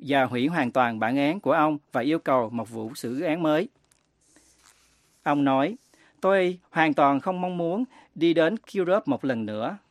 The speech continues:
Ông Navalny nói với các nhà báo rằng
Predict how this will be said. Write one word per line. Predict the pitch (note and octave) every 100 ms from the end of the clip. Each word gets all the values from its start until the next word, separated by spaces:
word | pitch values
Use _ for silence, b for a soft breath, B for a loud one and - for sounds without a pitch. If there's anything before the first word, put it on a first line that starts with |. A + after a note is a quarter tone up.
| b b b
Ông | - D3 C#3 C3+ _ _
Navalny | D3+ E3 D#3 D#3+ D3+ D3+ D3 C#3
nói | C#3+ F3+
với | E3+
các | F3 G3
nhà | C#3 B2
báo | G#2 A#2+
rằng | E3 C3+ G#2